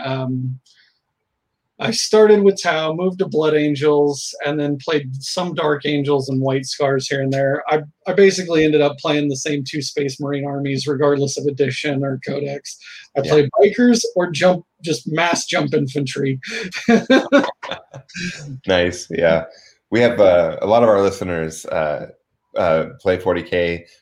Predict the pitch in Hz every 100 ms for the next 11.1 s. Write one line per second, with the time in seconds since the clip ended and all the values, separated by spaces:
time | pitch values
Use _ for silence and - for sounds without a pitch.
0 | - 85 85 - 87 82 90 85 80 82
1 | 80 78 76 78 80 78 73 76 78 _
2 | _ _ _ - 73 69 69 73 67 82
3 | 87 90 92 - - 87 85 80 - -
4 | - 76 73 69 69 - _ _ _ _
5 | - 85 82 82 85 90 87 85 85 73
6 | 82 82 78 - 76 73 80 78 - 85
7 | 90 92 117 - - _ _ _ _ _
8 | - 78 73 73 73 - _ _ _ _
9 | - 87 92 92 90 80 82 85 90 85
10 | 85 87 92 85 85 85 85 87 90 85
11 | 95